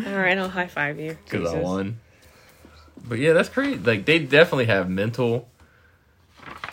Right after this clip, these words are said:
Speaker 1: Oh, yeah.
Speaker 2: disorders for sure.
Speaker 1: Oh, yeah, they have to have, like, some
Speaker 2: 'Cause, like, wasn't there, there was a lady who, who married Ted Bundy, I believe.
Speaker 1: Yeah.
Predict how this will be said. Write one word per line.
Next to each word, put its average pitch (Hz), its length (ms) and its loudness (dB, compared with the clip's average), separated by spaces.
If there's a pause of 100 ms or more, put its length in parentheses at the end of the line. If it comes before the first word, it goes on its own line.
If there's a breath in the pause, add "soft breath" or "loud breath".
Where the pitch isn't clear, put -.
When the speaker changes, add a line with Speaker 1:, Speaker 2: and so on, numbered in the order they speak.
(120)
Speaker 1:
Oh, 320 80 6
yeah. 381 160 10
Speaker 2:
disorders 127 380 6
for 95 120 -8
sure. 120 560 2 (460)
Speaker 1:
Oh, 240 140 -6
yeah, 196 320 -4
they 190 100 -6
have 233 260 -2
to 226 80 -6
have, 190 260 -6
like, 160 280 -6
some 160 440 -10 (1000)
Speaker 2:
'Cause, 139 200 4
like, 131 180 8
wasn't 170 180 6
there, 170 180 6 (240)
there 160 120 4
was 185 160 4
a 160 60 0
lady 165 260 4
who, 151 320 0
who 117 200 -2
married 123 340 0
Ted 117 220 0
Bundy, 131 500 0
I - 100 -10
believe. 147 560 -4 (2000)
Speaker 1:
Yeah. 185 1080 0